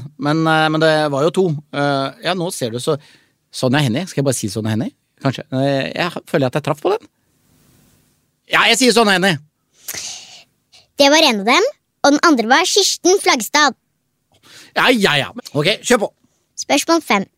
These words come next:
Speaker 2: Hva het den humoristiske T V-serien som gjorde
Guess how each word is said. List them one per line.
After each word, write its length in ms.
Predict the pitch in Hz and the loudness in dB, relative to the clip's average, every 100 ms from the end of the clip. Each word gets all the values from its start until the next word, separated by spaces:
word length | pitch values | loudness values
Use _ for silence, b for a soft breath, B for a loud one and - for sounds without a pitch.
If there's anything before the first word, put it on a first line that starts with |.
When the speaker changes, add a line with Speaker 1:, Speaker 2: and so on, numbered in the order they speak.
| _ _ _ _ _ _ - | _ _ _ _ _ _ -2
Speaker 2:
Hva 160 | 294 359 | 2 4
het 160 | 285 269 | 4 2
den 80 | 277 | 4
humoristiske 840 | 294 302 262 220 - 214 - 349 349 - | 6 4 4 -2 -4 -4 0 0 0 -2
T 180 | 392 330 | 2 2
V-serien 540 | 202 - 196 202 359 330 _ b b b | 2 -2 -2 0 0 0 _ b b b
som 160 | - 311 | 2 4
gjorde 480 | 339 311 202 277 | 6 4 4 2